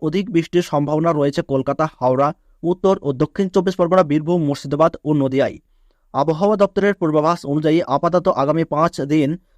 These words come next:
দক্ষিণবঙ্গের কোনো জেলাতেই ভারী বৃষ্টির সেরকম খুব একটা পূর্বাভাস নেই। তবে সতেরোই জুলাই পর্যন্ত দক্ষিণবঙ্গের জেলাগুলিতে হালকা থেকে মাঝারি বা বিক্ষিপ্ত বৃষ্টিপাত চলবে। উত্তরে আজ বৃষ্টি সামান্য কমেছে, তবে ভারী বৃষ্টি চলবে জেলায় জেলায়।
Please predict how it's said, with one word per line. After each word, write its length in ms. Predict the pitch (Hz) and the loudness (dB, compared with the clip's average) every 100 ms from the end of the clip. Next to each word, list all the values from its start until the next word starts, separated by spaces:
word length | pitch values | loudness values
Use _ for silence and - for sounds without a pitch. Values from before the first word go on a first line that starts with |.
| - | -4
দক্ষিণবঙ্গের 640 | 160 - 208 185 196 202 | -2 0 -2 2 2 2
কোনো 180 | 202 160 | 0 -2
জেলাতেই 360 | 160 160 160 190 | 0 0 2 -2
ভারী 240 | 139 135 160 | 0 0 0
বৃষ্টির 360 | 147 - 160 | -2 -2 -4
সেরকম 340 | - 139 139 170 | -2 -4 -2 -4
খুব 140 | - | -2
একটা 160 | 143 156 | -2 -2
পূর্বাভাস 420 | - 135 131 151 - | -6 -2 0 0 0
নেই। 180 | 147 95 - _ _ - | -2 -2 -8 _ _ -4
তবে 120 | 139 | -4
সতেরোই 380 | - 160 202 214 | -2 0 2 2
জুলাই 240 | 175 180 | 2 2
পর্যন্ত 360 | 180 170 190 185 | 2 -2 -2 -2
দক্ষিণবঙ্গের 680 | 160 160 - 185 151 160 151 | -2 -2 -2 0 0 0 2
জেলাগুলিতে 380 | 147 143 139 170 185 _ _ | 0 0 0 0 -2 _ _
হালকা 300 | 143 175 196 | -2 0 0
থেকে 160 | 185 190 | 2 2
মাঝারি 320 | 139 147 170 | 2 0 0
বা 120 | 156 143 | 2 0
বিক্ষিপ্ত 380 | 139 - 185 - | -2 -4 -6 -4
বৃষ্টিপাত 420 | 147 139 131 170 - _ _ - | -4 -4 -2 -2 -2 _ _ 2
চলবে। 260 | 185 160 - - _ _ _ _ _ | 4 4 -2 -10 _ _ _ _ _
উত্তরে 320 | 175 180 220 226 | -8 2 2 4
আজ 180 | 156 185 - | 4 2 0
বৃষ্টি 340 | 139 170 - 196 | -2 -2 0 -4
সামান্য 380 | - 160 156 160 | -2 0 2 0
কমেছে, 320 | 180 143 139 139 - | 0 -2 -2 -6 -6
তবে 160 | 131 135 | -2 -2
ভারী 260 | 117 151 185 | 0 0 2
বৃষ্টি 260 | 170 - 185 | 0 -2 0
চলবে 300 | 156 143 170 196 - 139 | 0 2 0 -2 -10 -2
জেলায় 220 | 147 131 | 0 2
জেলায়। 200 | 135 101 | 0 -2